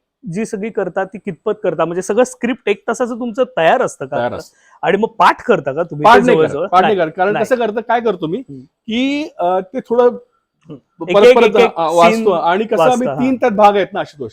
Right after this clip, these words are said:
Speaker 1: हो.
Speaker 2: एक आहे पहिलं रायटर,
Speaker 1: बरोबर.
Speaker 2: म्हणजे लेखक.
Speaker 1: लेखकाची
Speaker 2: दुसरा आहे
Speaker 1: ओळख आहे.
Speaker 2: कथा,
Speaker 1: हम्म.
Speaker 2: कथाचा सारांश म्हणतो
Speaker 1: हम्म.
Speaker 2: किंवा जेस्ट
Speaker 1: हम्म.
Speaker 2: म्हणतो.
Speaker 1: हम्म.
Speaker 2: आणि तिसरं त्याला मी ॲनालिसिस म्हणणार नाही.
Speaker 1: हम्म.
Speaker 2: It is too big a word.
Speaker 1: हम्म.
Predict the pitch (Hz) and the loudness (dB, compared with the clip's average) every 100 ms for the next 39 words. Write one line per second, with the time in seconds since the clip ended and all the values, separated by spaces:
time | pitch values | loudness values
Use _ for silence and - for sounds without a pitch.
0 | - 127 104 _ 170 190 196 196 208 185 | -12 -14 -14 _ 0 2 2 0 -2 -2
1 | 180 190 185 151 151 131 _ - 170 147 | -2 -2 -2 -2 -2 -8 _ -6 -2 -2
2 | 120 - - 175 175 190 185 - _ 175 | -6 -16 -4 2 6 6 4 -2 _ -4
3 | 180 208 220 208 208 185 202 147 170 - | -2 0 0 4 6 6 4 4 2 0
4 | _ _ - 156 160 190 190 196 180 151 | _ _ -8 -6 -2 -2 0 -2 2 2
5 | 175 190 185 160 170 185 165 175 165 156 | 2 0 -4 -6 -4 -4 0 0 0 -8
6 | 131 170 202 147 131 156 196 214 208 254 | -8 -10 -10 -12 -12 -8 -8 -6 -2 0
7 | 247 247 254 254 170 190 233 262 247 214 | 2 2 2 0 -2 0 0 -2 -2 0
8 | 214 208 180 240 _ 147 135 127 185 196 | 0 -2 -4 -8 _ -14 -14 -12 -8 -6
9 | 240 214 220 208 180 180 233 - 151 135 | -2 0 6 6 8 6 4 -14 -14 -14